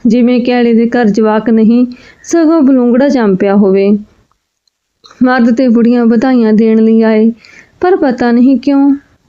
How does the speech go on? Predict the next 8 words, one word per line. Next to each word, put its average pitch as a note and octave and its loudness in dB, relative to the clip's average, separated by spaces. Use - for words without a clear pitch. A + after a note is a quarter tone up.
ਨੱਕ D#4+ -2
ਮੂੰਹ D#4+ 2
ਜਿਹਾ D4 2
ਬਣਾਉਂਦੇ C4+ 0
ਘਰੋਂ B3 -2
ਵਾਪਸ D4 -2
ਚਲੇ G#3+ 0
ਜਾਂਦੇ। G#3 0